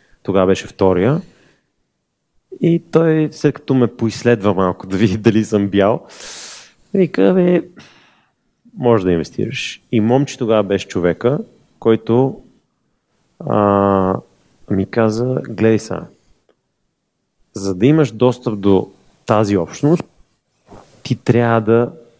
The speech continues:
да й даваш, нали? Тоест ти трябва да си част от нея." А, сега това ти беше фри тикета, нали, който аз ти разписах. А, обаче, ако искаш да продължиш да бъдеш част от нея, трябва да си on the giving side.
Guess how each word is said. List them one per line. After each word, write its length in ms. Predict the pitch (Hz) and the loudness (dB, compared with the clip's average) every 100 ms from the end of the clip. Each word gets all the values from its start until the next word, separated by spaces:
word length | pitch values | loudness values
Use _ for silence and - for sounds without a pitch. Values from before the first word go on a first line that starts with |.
| 123 - | -12 -12
да 200 | - 101 | -8 -2
й 80 | 101 | -2
даваш, 460 | 85 104 87 87 - | 0 -2 -2 -8 -12
нали? 180 | - - | -12 -6
Тоест 200 | 113 - | -4 -4
ти 100 | - | -4
трябва 220 | - 104 | 0 0
да 80 | 98 | 0
си 100 | 87 | -6
част 360 | 101 - 95 - | -6 -4 -4 -6
от 100 | 98 | -10
нея." 260 | 95 - - _ _ _ _ _ _ _ _ _ _ - | -8 -10 -16 _ _ _ _ _ _ _ _ _ _ -6
А, 200 | 107 98 | -4 -2
сега 160 | - 139 | 0 -2
това 180 | - | 0
ти 120 | 127 120 | -2 0
беше 280 | 117 - | 0 -2
фри 300 | 110 - 117 | -4 0 0
тикета, 380 | - 113 107 - | 0 -4 -4 -2
нали, 240 | 85 92 113 | 0 0 2
който 280 | 107 104 | 0 0
аз 140 | 104 92 | 0 0
ти 140 | - | -4
разписах. 680 | 90 - 87 - - 151 - _ _ _ _ - - _ - | -4 -4 -6 -4 -4 -6 -12 _ _ _ _ -20 -20 _ -10
А, 500 | - 107 104 101 98 | -4 -2 0 0 -2
обаче, 300 | 107 117 120 | 0 0 2
ако 180 | 123 - | -2 -4
искаш 240 | - 123 139 | -6 -4 -4
да 120 | 120 | -2
продължиш 320 | 110 107 131 | 0 0 0
да 80 | 127 | 0
бъдеш 240 | 107 98 | 2 0
част 260 | - 90 82 | -2 -8 -10
от 100 | 87 | -6
нея, 200 | 110 135 | -2 0
трябва 280 | 143 120 117 | 0 0 2
да 120 | 113 | 2
си 340 | 110 123 127 123 | -2 -4 -4 -2
on 160 | 113 101 | 0 0
the 60 | |
giving 340 | 92 104 101 92 | 0 2 4 2
side. 400 | - - - | -4 -12 -14